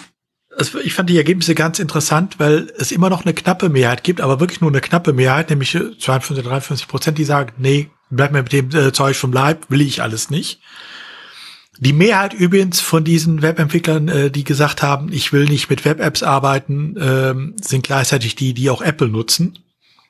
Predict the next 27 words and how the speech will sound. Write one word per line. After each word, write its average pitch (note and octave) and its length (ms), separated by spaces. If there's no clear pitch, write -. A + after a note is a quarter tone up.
Weil A#2 160
da G#2+ 180
kann A#2+ 160
man A2 140
sie G#2+ 100
nicht A2 160
vernünftig B2 420
benutzen. D#3 340
Das A2 180
zeigt, C#3 240
man B2 80
sollte C3+ 240
manchmal C3 280
auch B2+ 120
über B2+ 100
den C3 140
eigenen C3 200
Tellerrand, C#3+ 520
äh, C3 180
der C3 140
Sachen, C3+ 240
die B2 80
man B2 140
selber C3+ 240
benutzt, B2+ 320
hinausgucken. C3+ 760
Ähm, C#3+ 500